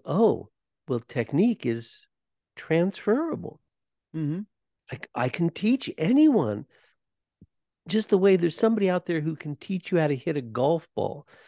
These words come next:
Speaker 1: There's somebody out there who can teach you how to make a pizza from scratch. There's somebody out there who can teach you how to, uh,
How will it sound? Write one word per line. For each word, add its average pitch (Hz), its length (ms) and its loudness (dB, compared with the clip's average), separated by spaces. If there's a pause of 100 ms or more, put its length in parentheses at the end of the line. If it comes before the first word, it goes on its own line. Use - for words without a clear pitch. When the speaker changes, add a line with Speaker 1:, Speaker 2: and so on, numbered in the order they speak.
(920)
Speaker 1:
There's 180 180 4
somebody 202 320 6
out 180 160 2
there 170 120 2
who 156 120 0
can 147 160 -12
teach - 300 -8
you 170 80 2
how 139 80 -2
to 139 80 -2
make 139 280 2
a 139 40 0
pizza - 560 -6
from 101 300 -6
scratch. - 680 -6 (460)
There's 131 180 -4
somebody 170 400 -2
out 151 240 -4
there 120 280 -2 (300)
who 143 80 -4
can 135 220 -4
teach - 420 -8
you 123 220 0 (420)
how 143 260 -2
to, 123 260 0 (320)
uh, 120 220 -4